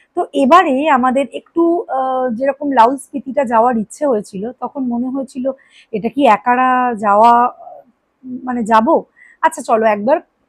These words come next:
একটুখানি ট্যুর প্ল্যান করে নিই যে কোথা থেকে কিভাবে যাব।" তো সেই ট্যুর প্ল্যান করতে আমার হাজব্যান্ড আর আমার ছেলে গেছিল হিমাচল প্রদেশ হেল্পলাইনে। ঠিক আছে, এবার আসছে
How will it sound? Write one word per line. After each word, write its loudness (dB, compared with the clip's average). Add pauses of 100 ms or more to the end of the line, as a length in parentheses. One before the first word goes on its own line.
একটুখানি -4
ট্যুর 0
প্ল্যান 0
করে 0
নিই 0
যে -4
কোথা -4
থেকে -6
কিভাবে -6
যাব।" -10 (500)
তো -10
সেই -4
ট্যুর 0
প্ল্যান 2
করতে -2
আমার 0
হাজব্যান্ড -2
আর 2
আমার 0
ছেলে 0
গেছিল -4 (420)
হিমাচল 4 (120)
প্রদেশ 2 (360)
হেল্পলাইনে। -2 (580)
ঠিক 0
আছে, 0 (1300)
এবার 4
আসছে 0